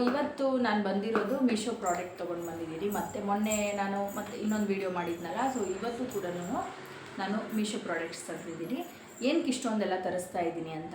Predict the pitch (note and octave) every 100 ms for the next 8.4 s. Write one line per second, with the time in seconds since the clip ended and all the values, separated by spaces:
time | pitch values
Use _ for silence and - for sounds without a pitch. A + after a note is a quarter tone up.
0 | D#3 E3 A3+ E4 G4 F#4+ B3+ A3 G3+ A3
1 | B3 B3+ B3+ B3+ - G3 G3+ G3+ F#3+ G#3+
2 | A#3 G#3 G3 F3 F3+ F3 F3 F3 G#3 -
3 | G#3+ G#3+ C4 A3+ G3 G3+ G3+ F3 D#3+ D#3+
4 | D#3 - - B3+ B3+ - - _ A3+ G3+
5 | G3 G#3+ G3+ C#4 D#4 A#3+ G#3 G3 F3 E3+
6 | G#3 G3 G#3 G#3 G#3 G3+ G3+ F#3 C4+ C4
7 | G3+ G3 - F#3 F3 B3+ E4+ D4 D#4 C4
8 | B3 B3 G#3+